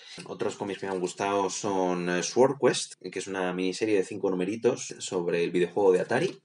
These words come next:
pero es una década donde ha triunfado mucho Marvel, porque ha habido una sinergia muy grande entre, entre las películas y el cómic. Se estrenó Los Vengadores en dos mil doce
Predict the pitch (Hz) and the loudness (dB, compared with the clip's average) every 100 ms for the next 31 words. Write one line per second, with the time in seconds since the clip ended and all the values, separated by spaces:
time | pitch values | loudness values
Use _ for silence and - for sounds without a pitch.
0 | - 110 117 151 143 147 156 160 156 120 | -8 -2 -2 0 -2 0 -2 0 0 0
1 | 110 107 98 98 95 92 - 113 127 135 | 0 0 0 0 -2 -4 -2 2 2 0
2 | 135 120 110 120 123 127 131 151 131 98 | 2 0 0 -2 -2 -2 -2 -2 2 2
3 | 92 85 - - 110 107 - 107 104 101 | 0 -2 -6 -4 0 0 0 2 4 4
4 | 117 131 131 117 113 110 127 127 113 101 | 4 2 0 0 0 0 2 2 2 2
5 | 101 101 120 139 - 95 87 87 82 82 | 2 2 4 4 4 -2 -2 -2 -2 -4
6 | 85 90 85 - 87 - 104 90 - 85 | -6 -4 -4 -4 -6 -2 -2 -2 -4 -2
7 | 147 165 120 82 90 82 90 90 101 101 | -2 0 0 -4 -6 -6 -4 -4 -2 -2
8 | 92 98 92 95 90 92 92 92 92 95 | -2 -2 -2 -2 -4 -4 -6 -4 0 2
9 | 156 - 165 165 | 2 0 0 0